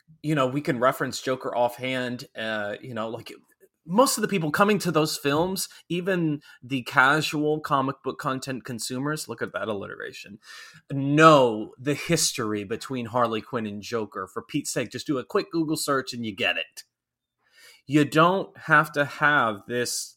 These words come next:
like, right in your face kind of stuff. So you don't have to have this super connected universe stuff to be successful. Like, that's not the only path to take. And especially this late in the game, I think it would be a huge misstep to go so much so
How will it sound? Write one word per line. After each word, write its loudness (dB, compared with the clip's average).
like, -6
right 0
in -4
your 0
face -6
kind -2
of -8
stuff. -2
So 0
you 4
don't 0
have -4
to -2
have -2
this -6
super -6
connected -10
universe -6
stuff -4
to -14
be -6
successful. -8
Like, -6
that's -6
not -4
the -4
only -2
path -4
to -18
take. -8
And -4
especially -2
this -4
late -2
in -12
the -8
game, -2
I -2
think -8
it -14
would -8
be -2
a -4
huge -10
misstep -6
to -16
go -4
so -8
much -8
so -4